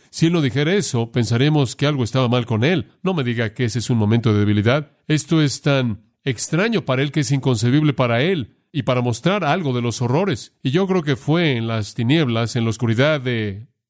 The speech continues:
el mediodía hasta las tres de la tarde, en esas tres horas que él llevó de manera total los pecados de todos los que creerían en él en tres horas. Dice usted, Bueno, ¿cómo es posible que él podía llevar en tres horas todo el castigo de Dios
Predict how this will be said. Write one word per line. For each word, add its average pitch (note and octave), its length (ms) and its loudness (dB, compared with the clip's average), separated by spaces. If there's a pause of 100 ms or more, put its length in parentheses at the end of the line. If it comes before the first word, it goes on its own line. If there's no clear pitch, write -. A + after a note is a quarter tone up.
el A#2 120 -4
mediodía C3+ 520 2
hasta A2+ 160 -2
las G#2 100 -2
tres C3 160 0
de B2 60 0
la G2+ 160 -2
tarde, A2 320 0 (260)
en C3 100 0
esas C#3+ 300 2
tres C3 300 0
horas A#2 260 0
que C#3+ 100 -2
él C#3 80 0
llevó B2 360 0
de D#3+ 80 0
manera B2+ 320 0
total C3 480 0
los C#3+ 140 -4
pecados C3 420 -2
de A#2 80 -2
todos D3 640 -2 (140)
los B2+ 200 0
que B2 140 -2
creerían B2+ 480 2
en A#2 160 2
él C#3+ 240 2
en A2+ 80 -2
tres C3 260 -2
horas. D#3 360 -2 (120)
Dice B2+ 200 -4
usted, B2 340 -2 (200)
Bueno, C#3+ 260 0
¿cómo E3+ 160 2
es D#3 80 0
posible D3+ 500 0
que C#3 300 0
él A2 160 -6 (180)
podía C3+ 220 2
llevar C3+ 280 2
en A2+ 120 -2
tres D3+ 300 0
horas B2 280 0
todo D3+ 240 2
el E3+ 80 -4
castigo A#2 720 -2 (120)
de C#3+ 260 0
Dios A#2+ 460 0